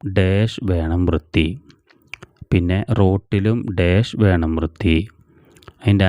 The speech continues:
ആൻസർ നമ്മുടെ മൂന്നാമത്തെ പേജിൽ, ഒന്നാമത്തെ പാഠത്തിൻ്റെ അവസാനം ഒരു ചെറിയൊരു ആരോഗ്യവുമായി ബന്ധപ്പെട്ട ഒരു പാട്ട് പഠിച്ചല്ലോ. അതിൻ്റെ മൂന്നാമത്തെ വരിയിലാണ് ഇതുള്ളത്. വീട്ടിലും ക്ലാസ്സിലും വേണം വൃത്തി, റോട്ടിലും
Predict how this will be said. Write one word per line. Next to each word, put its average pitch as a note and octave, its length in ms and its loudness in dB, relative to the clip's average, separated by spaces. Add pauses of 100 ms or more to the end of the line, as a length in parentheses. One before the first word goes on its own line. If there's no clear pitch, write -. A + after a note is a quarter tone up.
ആൻസർ F#2+ 360 0 (480)
നമ്മുടെ F#2+ 300 2
മൂന്നാമത്തെ F#2+ 760 -2
പേജിൽ, F2+ 360 2 (240)
ഒന്നാമത്തെ F#2 540 4
പാഠത്തിൻ്റെ F#2 480 0
അവസാനം F2+ 520 0 (120)
ഒരു F#2 140 4 (140)
ചെറിയൊരു F#2 420 2 (160)
ആരോഗ്യവുമായി G2 680 2
ബന്ധപ്പെട്ട G2 500 0
ഒരു G2 140 2
പാട്ട് G2 300 0
പഠിച്ചല്ലോ. F2 420 0 (800)
അതിൻ്റെ A2+ 380 4 (120)
മൂന്നാമത്തെ A2 720 2
വരിയിലാണ് E2+ 560 0
ഇതുള്ളത്. E2 400 2 (500)
വീട്ടിലും F2+ 600 2 (300)
ക്ലാസ്സിലും G2+ 800 0 (160)
വേണം E2+ 340 -2 (100)
വൃത്തി, E2 400 0 (560)
റോട്ടിലും F2+ 600 2